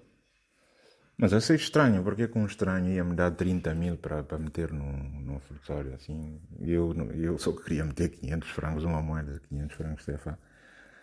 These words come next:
Então saí da, da fila, fiquei à espera do, do senhor que me tinha dado esse dinheiro. Tá, fiquei curioso, né? Quando ele saiu, eu di-, dirigi-me para ele e disse-lhe assim: "Então, mas o senhor deu-me uns trinta mil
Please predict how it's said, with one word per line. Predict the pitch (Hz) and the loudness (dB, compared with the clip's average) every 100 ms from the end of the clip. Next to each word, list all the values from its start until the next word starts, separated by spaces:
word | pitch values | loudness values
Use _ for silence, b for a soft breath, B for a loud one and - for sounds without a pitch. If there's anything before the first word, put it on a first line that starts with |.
| b b b | b b b
Então | 87 87 101 104 104 - - - | -6 2 4 6 4 0 -8 -14
saí | - 101 98 | -2 4 6
da, | 101 90 82 82 80 78 - b b b | 6 6 6 4 0 -4 -6 b b b
da | 67 73 | -8 -8
fila, | 82 95 101 101 92 90 - | -6 -2 2 2 0 -6 -14
fiquei | - 90 | 0 2
à | |
espera | 82 - 76 76 | 2 0 -2 -2
do, | 73 71 | -2 -6
do | 69 67 78 76 | -10 -10 -8 -8
senhor | - 78 76 | -4 -4 -4
que | - | -6
me | 76 | -6
tinha | 80 80 | -2 -2
dado | 76 78 78 | -2 -4 -4
esse | - - | -10 -6
dinheiro. | 82 90 95 104 - _ - | 0 0 0 -6 -16 _ -2
Tá, | - | -2
fiquei | - - 82 | -2 2 2
curioso, | 90 87 92 78 | 4 4 4 2
né? | 78 80 - B B B B B - | -2 -4 -8 B B B B B -8
Quando | 85 | 0
ele | 90 | 2
saiu, | 90 87 92 | 2 2 2
eu | 92 | 2
di-, | 98 - | 0 0
dirigi-me | 76 82 82 95 90 | -2 0 2 0 4
para | 90 | 4
ele | 98 104 | 4 4
e | |
disse-lhe | 107 - 107 | 0 2 0
assim: | 107 | 2
"Então, | 95 113 143 | 0 0 -2
mas | 131 104 98 | 0 0 0
o | 98 | -2
senhor | - 107 | 0 0
deu-me | 101 98 95 90 87 87 | 2 2 2 0 -2 -4
uns | 87 - | -6 -8
trinta | - 95 90 82 | -4 -4 -2 -2
mil | 87 90 | -2 -2